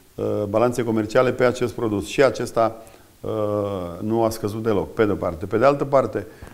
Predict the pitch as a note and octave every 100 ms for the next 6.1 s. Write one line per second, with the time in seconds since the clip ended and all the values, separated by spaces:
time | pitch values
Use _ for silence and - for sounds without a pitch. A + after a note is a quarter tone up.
0 | - - - - - - - - - -
1 | - _ - - G#2 B2+ B2+ A#2+ A2 D3+
2 | D#3 D#3+ C#3 A#2 - - _ - A2 G#2+
3 | C#3+ C3+ A2+ G#2+ - A2 F#2+ G2+ B2 -
4 | - G2 G2+ G2+ G#2 G#2 G#2+ G2+ G2 A2
5 | A2+ A2+ A2+ - - G2+ G#2+ - B2+ A#2
6 | A2+